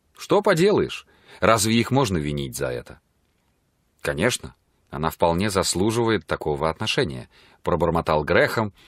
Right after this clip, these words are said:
смутно задетый тем, что этот ирландец, пустоголовый и самонадеянный, и этот анархист-эпикуреец смели влюбиться в маленькую хозяйку.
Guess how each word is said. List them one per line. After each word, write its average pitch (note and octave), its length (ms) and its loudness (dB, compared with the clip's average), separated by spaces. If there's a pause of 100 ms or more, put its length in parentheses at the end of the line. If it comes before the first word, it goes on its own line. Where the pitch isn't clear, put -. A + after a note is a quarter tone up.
(180)
смутно B2 520 2
задетый F2+ 480 0
тем, A2+ 340 2 (300)
что - 160 -2
этот F2+ 220 0
ирландец, F#2 640 2
пустоголовый G2+ 800 2
и F2+ 160 -6
самонадеянный, E2+ 840 0 (220)
и E2 80 -4
этот F#2 260 2
анархист-эпикуреец F#2+ 1300 0 (280)
смели B2+ 460 4
влюбиться F#2+ 540 0
в D2+ 100 -4
маленькую D#2+ 520 -2
хозяйку. C#2 580 -8